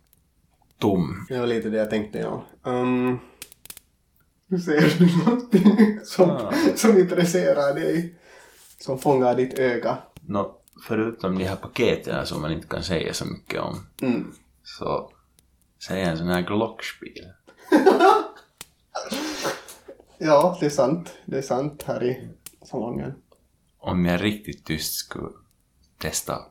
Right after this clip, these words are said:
Speaker 1: Jag har aldrig spelat en sån faktiskt själv.
Speaker 2: Du som är så musikalisk.
Speaker 1: Ja, jag antar att det funkar ungefär som piano.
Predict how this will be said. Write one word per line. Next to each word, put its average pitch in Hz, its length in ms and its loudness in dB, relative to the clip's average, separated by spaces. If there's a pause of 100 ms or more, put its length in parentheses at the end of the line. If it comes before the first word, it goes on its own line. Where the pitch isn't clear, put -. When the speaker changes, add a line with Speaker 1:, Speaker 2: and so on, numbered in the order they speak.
(320)
Speaker 1:
Jag 90 80 -10
har 101 100 -6
aldrig 95 160 -6
spelat - 560 -4
en 85 60 -12
sån - 140 -18
faktiskt - 340 -12
själv. - 220 -8 (340)
Speaker 2:
Du 170 120 -6
som 156 140 -4
är 135 60 -4
så 147 100 -4
musikalisk. 143 840 -6 (400)
Speaker 1:
Ja, - 280 -10
jag 98 160 -4
antar 123 320 -4
att - 100 -18
det - 80 -12
funkar - 360 -6
ungefär - 340 -8
som - 180 -10
piano. - 400 -6